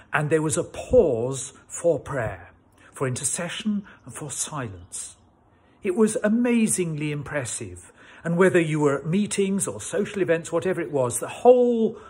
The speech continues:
uh, of the household, all the people who worked there stopped. And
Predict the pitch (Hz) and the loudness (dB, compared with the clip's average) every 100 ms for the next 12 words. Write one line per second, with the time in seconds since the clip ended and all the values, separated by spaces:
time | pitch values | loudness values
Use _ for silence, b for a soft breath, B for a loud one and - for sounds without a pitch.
0 | B B - 175 165 165 117 175 143 208 | B B 0 2 4 2 4 4 4 2
1 | 190 - 120 95 98 113 - b b b | 0 0 -2 -4 -8 -16 -18 b b b
2 | 202 226 226 220 190 202 165 135 165 175 | 6 6 6 2 -2 -2 -2 2 2 0
3 | 170 170 160 160 - - - 151 95 - | -4 -4 -4 -6 -12 -8 -6 -6 -8 -10
4 | - - _ _ _ _ _ _ _ b | -18 -20 _ _ _ _ _ _ _ b
5 | b b b b b b 208 208 196 | b b b b b b 2 2 2